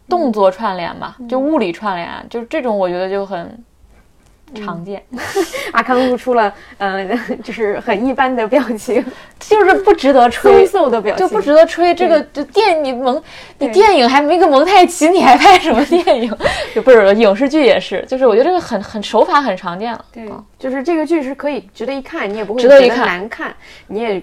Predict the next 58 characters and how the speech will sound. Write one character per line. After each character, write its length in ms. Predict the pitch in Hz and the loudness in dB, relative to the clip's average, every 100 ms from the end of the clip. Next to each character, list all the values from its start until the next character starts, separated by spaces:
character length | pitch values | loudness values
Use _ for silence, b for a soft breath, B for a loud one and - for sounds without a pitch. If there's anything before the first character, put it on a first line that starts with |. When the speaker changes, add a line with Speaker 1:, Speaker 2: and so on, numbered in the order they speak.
| - | -10
Speaker 2:
可 140 | - | -10
能 120 | 175 | -8
会 160 | 202 240 | -8 -10
很 140 | 208 247 | -10 -14
喜 180 | - | -14
欢， 200 | 175 - 196 | -16 -14 -12
但 120 | 208 | -12
是 120 | 220 | -10
没 100 | 185 | -10
有 160 | 220 220 | -8 -8
说 200 | 190 202 | -8 -10
什 120 | 190 | -10
么 120 | 156 | -16
特 180 | 156 233 | -16 -12
别 260 | 180 160 165 b b | -10 -8 -10 b b
深 320 | - 359 381 | -12 -8 -8
刻 260 | 370 392 233 | -8 -4 -4
的 300 | - 110 92 - | -4 -10 -12 -14
值 140 | 175 | -12
得， 120 | 175 | -10
就 140 | 180 220 | -12 -14
比 240 | - 220 | -8 0
如 40 | |
说 80 | 240 | 0
这 100 | 269 | 2
个 80 | 262 | 0
剧 120 | 262 | 0
就 120 | 247 | -8
不 100 | 233 220 | -8 -10
适 160 | - | -10
合 160 | 302 214 | -6 -4
我， 160 | 208 - | -6 -8
呃， 100 | 220 | -10
就 140 | 202 269 | -8 -8
不 180 | 269 | -8
会 220 | 240 320 262 | -4 -4 -4
被 200 | - 311 | -6 -4
我 120 | 226 | -4
们 260 | 165 170 - | -6 -10 -10
觉 180 | 196 180 | -10 -8
得 120 | 208 | -8
说 180 | 220 214 | -8 -8
用 160 | 220 | -8
来 180 | 180 170 b b b | -10 -14 b b b
可 120 | - | -14
以 40 | 202 | -12
做 160 | 202 | -10
一 60 | 190 | -12
个 80 | 185 | -14
长 320 | - 175 190 | -16 -18 -16
节 180 | 185 156 | -14 -14
目。 200 | 170 180 | -12 -4
Speaker 1:
对， 220 | 226 269 - | 2 2 2
但 120 | 311 | -2
是 60 | 311 | 0
它 140 | 320 | 0
很 200 | - 247 | -2 -4
爽， 300 | 277 220 - | -4 -4 -10